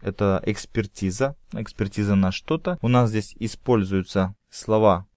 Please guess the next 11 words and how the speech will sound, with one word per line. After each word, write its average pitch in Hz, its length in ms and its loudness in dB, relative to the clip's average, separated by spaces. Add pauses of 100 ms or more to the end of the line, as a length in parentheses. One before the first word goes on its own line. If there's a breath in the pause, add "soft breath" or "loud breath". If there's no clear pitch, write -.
(100)
Например, 120 500 0
есть 101 600 0
экспертизи 113 1160 0
верен 113 680 4
ер. 107 340 2 (460)
Место 110 520 2
выдачи 127 580 -4
экспертизы. 113 880 -4 (280)
Какое - 380 6
место? 98 420 2
Ер 104 440 2